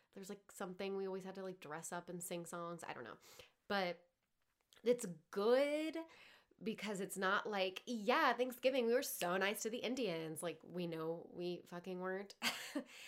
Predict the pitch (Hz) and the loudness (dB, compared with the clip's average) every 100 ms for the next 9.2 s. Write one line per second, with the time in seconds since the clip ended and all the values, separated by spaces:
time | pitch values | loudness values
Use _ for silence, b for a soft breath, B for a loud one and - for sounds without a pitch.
0 | B B 175 170 170 165 - 170 165 165 | B B -2 -2 -2 -2 -4 -4 -2 -4
1 | 254 330 294 320 302 285 285 302 285 302 | -2 0 0 -2 -2 -2 -2 -4 -4 -6
2 | 302 302 254 247 285 247 220 208 240 254 | -4 -2 -2 -2 -4 0 0 0 0 0
3 | 254 - 285 285 254 214 185 175 175 170 | -2 -4 -4 0 0 0 -2 -2 -4 -4
4 | - B B B B B B _ - 175 | -6 B B B B B B _ -16 -8
5 | 202 190 180 185 185 180 180 165 160 170 | -4 -2 -2 -2 -2 -4 -4 -2 0 2
6 | 220 233 - - - - _ _ _ - | 2 2 -2 -8 -12 -16 _ _ _ -18
7 | 170 190 208 190 190 196 - - _ _ | -4 2 4 4 0 -2 -6 -6 _ _
8 | _ - - 226 208 214 214 208 - - | _ -8 -2 2 4 4 2 0 -8 -4
9 | 175 165 | -2 -2